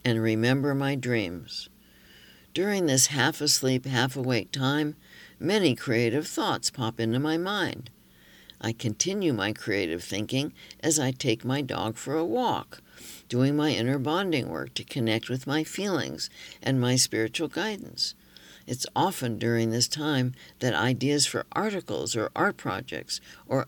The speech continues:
other creative ideas pop into my mind. And I haven't listened to or watched the news for years because it's too upsetting and depressing.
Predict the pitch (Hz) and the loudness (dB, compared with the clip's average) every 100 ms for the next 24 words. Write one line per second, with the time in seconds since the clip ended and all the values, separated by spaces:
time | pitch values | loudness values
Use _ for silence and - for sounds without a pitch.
0 | - - 196 - 151 131 107 107 85 101 | 0 2 0 -2 0 2 2 -2 -2 -4
1 | 101 71 95 - - - - 165 151 117 | -4 -2 0 -2 -6 -18 -4 -2 0 0
2 | 117 127 139 165 185 202 - - - _ | 0 2 2 0 -2 -2 -4 -10 -16 _
3 | - - - - - - - 110 90 127 | -20 -20 -20 -20 -20 -10 -2 -2 0 -4
4 | 120 143 185 123 156 156 139 110 107 82 | 0 0 0 0 2 4 2 0 -2 -4
5 | - 101 90 113 151 - - 120 120 131 | -2 -2 0 2 2 0 0 2 4 4
6 | 127 - 95 107 110 135 120 76 - - | 2 0 -4 -2 0 4 4 2 -2 -2
7 | - - - 135 127 127 113 90 - - | -4 -20 -6 -2 0 2 2 -2 -6 0
8 | - 160 170 165 - 127 - - 123 92 | 4 6 6 4 -2 -4 0 2 2 -2
9 | 92 60 117 104 - - - - - | -6 -6 -6 -6 -8 -2 2 2 0